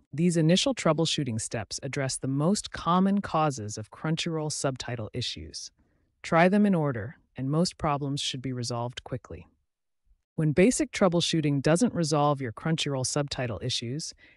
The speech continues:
it's time for advanced solutions. We'll cover app and browser fixes,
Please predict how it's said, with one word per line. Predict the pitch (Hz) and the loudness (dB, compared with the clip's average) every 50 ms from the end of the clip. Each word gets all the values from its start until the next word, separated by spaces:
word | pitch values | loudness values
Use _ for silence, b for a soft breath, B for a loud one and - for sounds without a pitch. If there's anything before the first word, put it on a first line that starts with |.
| b b b | b b b
it's | 139 - - | -10 -8 -6
time | - - 175 185 208 208 | 0 2 4 4 4 4
for | - 220 175 | 2 2 0
advanced | 135 123 131 135 131 131 123 - - - | 0 0 0 -2 -2 -2 -2 -4 -6 -8
solutions. | - 117 110 117 117 113 - - 82 76 78 180 - - - - _ _ _ _ _ _ _ _ | -6 -6 -6 -4 -4 -6 -6 -8 -10 -12 -12 -12 -14 -14 -16 -16 _ _ _ _ _ _ _ _
We'll | - 139 - | -8 -8 -4
cover | - 160 139 123 104 - - | -2 -4 -2 -4 -4 -4 -2
app | - 139 151 170 - - - - | 0 2 2 2 0 -4 -12 -8
and | - 135 127 | -4 -4 -2
browser | - 135 131 143 156 165 170 | 0 2 2 2 2 2 0
fixes, | 165 - 175 170 - - - 190 196 202 - - - | -2 -2 -4 -4 -4 -4 -2 -2 -2 -2 -4 -8 -12